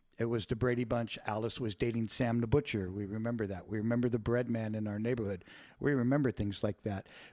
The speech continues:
But now we go to grocery stores and we get everything in one-stop shop.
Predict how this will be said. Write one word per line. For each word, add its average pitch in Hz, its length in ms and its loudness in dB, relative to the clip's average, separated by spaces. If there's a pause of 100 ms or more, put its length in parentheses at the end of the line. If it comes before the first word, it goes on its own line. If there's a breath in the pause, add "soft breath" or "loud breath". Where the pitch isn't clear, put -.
But 123 140 4
now 127 340 4
we 123 180 4
go 123 240 2
to 123 140 0
grocery 120 480 2
stores 113 400 2
and 110 100 2
we 120 80 2
get 110 300 0
everything 120 460 0
in 107 180 0
one-stop 110 580 -4
shop. - 460 -4